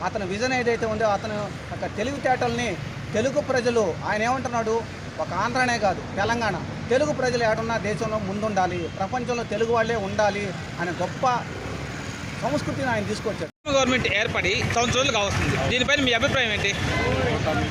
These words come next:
Speaker 3: ప్రభుత్వం వచ్చినప్పటి నుంచి చాలా చక్కగా బాగుంది. చట్టం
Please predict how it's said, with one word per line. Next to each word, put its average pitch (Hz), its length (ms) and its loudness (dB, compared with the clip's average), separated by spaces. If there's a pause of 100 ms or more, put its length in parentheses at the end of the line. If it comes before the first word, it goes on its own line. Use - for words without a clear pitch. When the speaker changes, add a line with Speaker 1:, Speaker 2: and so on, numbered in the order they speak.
Speaker 3:
ప్రభుత్వం 156 560 0
వచ్చినప్పటి - 600 0
నుంచి - 720 -2 (220)
చాలా 135 240 0 (140)
చక్కగా 135 420 2 (140)
బాగుంది. - 500 0 (520)
చట్టం 156 340 0